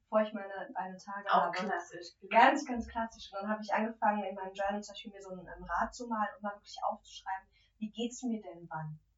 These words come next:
Speaker 2: Mhm.
Speaker 1: Einfach nur so ganz stichpunktartig. Und dann ist mir echt aufgefallen, was gibt es da für wiederkehrende Muster? Und wenn es jetzt kommt,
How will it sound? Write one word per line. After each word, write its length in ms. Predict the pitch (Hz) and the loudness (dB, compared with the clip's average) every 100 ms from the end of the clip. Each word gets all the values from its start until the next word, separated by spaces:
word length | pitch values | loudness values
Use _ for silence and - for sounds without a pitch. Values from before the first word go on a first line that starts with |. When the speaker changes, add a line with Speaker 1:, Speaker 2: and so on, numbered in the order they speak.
| - | -20
Speaker 2:
Mhm. 180 | 220 _ - | -20 _ -4
Speaker 1:
Einfach 240 | 220 254 | 2 6
nur 180 | 247 233 | 6 6
so 80 | 208 | 4
ganz 280 | 202 240 247 | 2 4 2
stichpunktartig. 920 | 240 247 - 226 208 - 202 214 208 | -2 -6 -4 -4 -2 -2 -4 -6 -8
Und 100 | 208 | -6
dann 140 | 196 | -6
ist 160 | 208 - | -8 -8
mir 80 | 220 | -8
echt 240 | 220 - - | -8 -4 0
aufgefallen, 840 | 214 214 220 214 196 196 202 202 - | 0 -2 -10 -8 -6 -6 -10 -14 -16
was 260 | 196 208 - | -16 -14 -10
gibt 220 | 254 - | -10 -8
es 120 | 254 | -10
da 140 | - 208 - | -8 -10 -10
für 100 | 214 | -12
wiederkehrende 520 | 214 202 202 190 190 | -10 -10 -12 -18 -12
Muster? 320 | 220 240 - 202 - | -10 -10 -12 -12 -10
Und 60 | |
wenn 140 | 196 208 | -8 -8
es 140 | - | -8
jetzt 280 | 233 247 - | -8 -8 -6
kommt, 380 | - 220 240 | 2 2 2